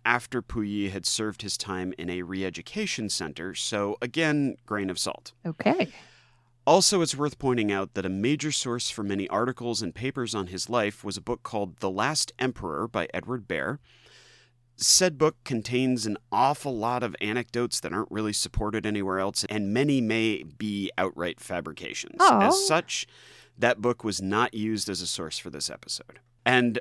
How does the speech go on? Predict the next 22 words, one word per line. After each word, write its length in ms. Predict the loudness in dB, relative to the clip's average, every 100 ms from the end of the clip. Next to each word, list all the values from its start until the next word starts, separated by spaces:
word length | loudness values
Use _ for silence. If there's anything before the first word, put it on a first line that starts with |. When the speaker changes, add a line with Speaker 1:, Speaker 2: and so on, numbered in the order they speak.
| 0
Speaker 1:
uh, 240 | 4 6 6
as 180 | 2 2
with 140 | 0
my 120 | 0 2
last 300 | 2 2 2
episode, 400 | 0 2 2 2
I'm 120 | 0
going 180 | 0 -2
to 100 | -2
apologize 520 | 0 2 2 0 -2
in 100 | -2
advance 300 | -2 -2 -4
for 100 | -4
my 140 | -4
attempts 340 | -4 -6 -6 -6
at 120 | -8
pronunciation 800 | -6 -6 -4 -4 -4 -6 -8 -12
throughout 280 | -10 -10 0
this 100 | 4
<laughs> 20 |
story. 520 | 6 4 -2 -2 -2 -2 -4 -8
Speaker 2:
Okay. 480 | -6 -2 4 4 4